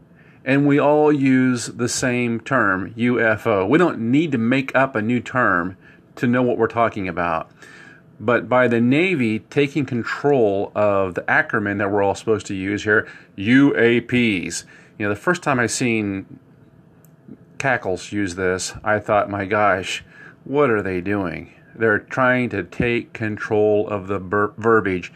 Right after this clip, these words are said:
They're trying to take control of the dialogue.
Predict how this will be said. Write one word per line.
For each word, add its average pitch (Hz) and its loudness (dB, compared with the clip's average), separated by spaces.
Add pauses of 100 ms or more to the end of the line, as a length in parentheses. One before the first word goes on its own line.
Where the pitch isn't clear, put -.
(280)
They're 110 -2
trying 110 0
to 98 -2
take - -4
control 117 -2
of 101 -4
the 101 -6
dialogue. 90 0